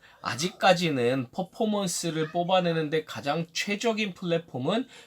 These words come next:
페이스북과 인스타그램이다. 삼, 하지만 그들은 언제까지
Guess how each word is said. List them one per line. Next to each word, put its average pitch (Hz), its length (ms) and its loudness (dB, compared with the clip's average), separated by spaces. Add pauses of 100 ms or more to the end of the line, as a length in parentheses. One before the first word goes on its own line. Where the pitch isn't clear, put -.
(160)
페이스북과 185 680 -2
인스타그램이다. 120 1080 -6
삼, 143 480 6
하지만 135 640 0 (580)
그들은 135 500 -4 (200)
언제까지 139 880 -4